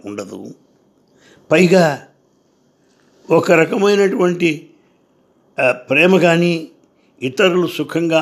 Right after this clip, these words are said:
ఆనందంగా ఉంటే చూచి ఓర్చుకోవటం కానీ, ఇవి ఏవీ వాళ్ళ జీవితంలో ఉండవు. ప్రతి దాన్ని కూడా ఖండిస్తూనే ఉంటారు, నిరసిస్తూనే ఉంటారు.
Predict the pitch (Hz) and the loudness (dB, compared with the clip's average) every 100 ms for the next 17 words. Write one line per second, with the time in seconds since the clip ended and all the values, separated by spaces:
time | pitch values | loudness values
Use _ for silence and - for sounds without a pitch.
0 | 135 120 160 165 160 156 147 139 135 143 | -2 -4 -4 -2 0 0 0 -2 -2 -2
1 | 131 120 - _ _ _ - 156 156 143 | -2 -4 -14 _ _ _ -4 -2 2 2
2 | 113 123 156 156 170 170 160 156 135 143 | 4 4 4 2 -2 0 2 0 0 0
3 | 143 139 131 - _ _ _ - 117 113 | 0 -4 -8 -16 _ _ _ -14 -12 -10
4 | 113 131 175 175 180 160 139 131 107 117 | -4 2 4 4 4 2 2 -2 -6 -10
5 | 117 113 107 107 92 98 90 87 127 - | -8 -8 -6 -8 -10 -10 -10 -12 -18 -20
6 | _ _ _ _ - - - 180 147 180 | _ _ _ _ -20 -20 -2 0 2 0
7 | 139 170 214 247 202 196 185 156 123 - | 2 2 2 2 0 -2 0 0 -2 -16
8 | - - 147 160 180 - 170 170 147 131 | -20 -8 -4 -2 -4 -2 -2 0 0 0
9 | 135 131 131 127 - _ _ - 123 135 | 0 0 -2 -8 -16 _ _ -12 -4 0
10 | 151 - 175 - 170 160 110 87 - 80 | 0 -2 -6 -4 -4 -2 -4 -6 -12 -14
11 | 90 | -18